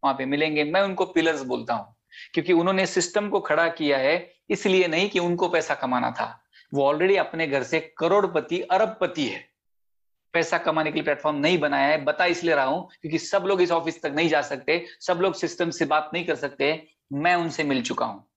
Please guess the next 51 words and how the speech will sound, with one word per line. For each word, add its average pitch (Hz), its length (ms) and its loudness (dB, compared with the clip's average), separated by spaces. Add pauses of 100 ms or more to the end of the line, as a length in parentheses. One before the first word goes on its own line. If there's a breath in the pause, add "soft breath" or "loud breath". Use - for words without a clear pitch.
(540 soft breath)
ये 139 100 2
वो 135 180 2
लोग 170 260 2
हैं 190 200 -2
जो 190 120 0
अपने 143 160 -4
घर 139 120 0
से 143 160 -4
सुसंस्कृत 160 600 0
है, 165 220 0 (220 loud breath)
सधन 165 440 0
है, 151 400 0 (140)
अमीर 165 340 2
है 143 340 -2 (160 loud breath)
और 135 140 0
उन्होंने 170 220 2
इस 165 140 -2
सिस्टम 165 320 -2
को, 160 140 -2
प्लेटफॉर्म 156 540 -4
को 139 140 -2
हमारे 131 340 0
भारतवासियों 147 640 0
के 143 80 -6
लिए 139 80 0
बनाया 131 260 2
है 151 200 2 (220 loud breath)
ताकि - 560 2
नेटवर्क 165 340 2
का 185 100 2
नाम 170 200 2
बदनाम 143 320 2
हो 131 100 -2
रहा 135 120 2
था, 139 160 0
लोग 175 280 2
पैसे 147 240 0
नहीं 147 140 0
कमा 135 200 0
रहे 127 140 2
थे, 151 220 -2
कोई 190 400 0
बोलता 160 300 0
था 151 120 2
कि 143 120 -6
ये 151 80 0
करियर 190 420 2
कभी 175 240 0
हो 139 180 -2
नहीं 135 140 2
सकता, 139 400 -2